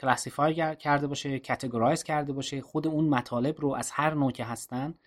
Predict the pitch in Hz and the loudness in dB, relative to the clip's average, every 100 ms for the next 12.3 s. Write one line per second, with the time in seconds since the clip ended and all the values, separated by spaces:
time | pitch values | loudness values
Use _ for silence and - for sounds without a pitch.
0 | _ - 147 135 120 120 117 131 147 139 | _ 0 4 4 2 0 0 0 2 2
1 | 139 127 117 110 110 117 139 160 156 156 | 2 2 2 0 -2 -2 0 -2 -2 -6
2 | - 175 - - 185 190 170 151 143 127 | -6 -8 -6 4 8 10 8 8 2 0
3 | - 110 - 82 80 _ _ _ - 120 | 0 -2 -4 -20 -20 _ _ _ -8 -4
4 | 113 - - 120 - 117 - 120 110 120 | -4 -4 -4 -4 0 -2 0 0 0 -2
5 | - 139 131 202 196 - 190 151 139 131 | -8 -6 -2 -2 -2 0 2 2 0 0
6 | 120 - 101 - 90 - _ - 156 165 | -4 -4 -8 -10 -20 -20 _ -2 2 4
7 | 165 135 - 156 175 160 165 160 135 131 | 6 4 4 4 4 4 2 2 -2 0
8 | 131 123 127 127 156 170 160 - _ - | 2 2 2 2 2 2 0 -4 _ -12
9 | 123 - 123 123 139 - 160 - 147 135 | -10 -2 2 4 4 0 -8 0 0 2
10 | 127 139 - 135 123 123 190 175 156 117 | 0 -2 0 2 2 2 2 0 -2 -2
11 | 117 113 117 117 123 117 113 110 113 - | 0 -2 -2 -4 -4 -4 -4 -2 -4 -2
12 | 165 127 | -2 -2